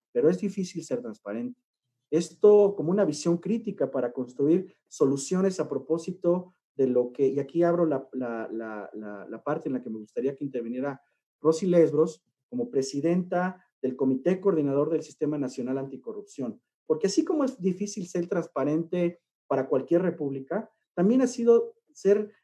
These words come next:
eh, eh, o sea, me ha sido complicado penetrar en la consolidación del Sistema Nacional Anticorrupción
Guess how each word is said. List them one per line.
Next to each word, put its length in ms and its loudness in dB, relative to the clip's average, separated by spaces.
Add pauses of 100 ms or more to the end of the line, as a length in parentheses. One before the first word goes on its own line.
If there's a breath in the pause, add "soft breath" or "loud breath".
(160)
eh, 200 4
eh, 380 4
o 40 -10
sea, 140 0
me 120 4
ha 100 4
sido 220 0
complicado 800 0 (300)
penetrar 560 2
en 100 2
la 140 -4
consolidación 1000 -4 (140)
del 140 -4
Sistema 400 -2
Nacional 560 0
Anticorrupción 880 -6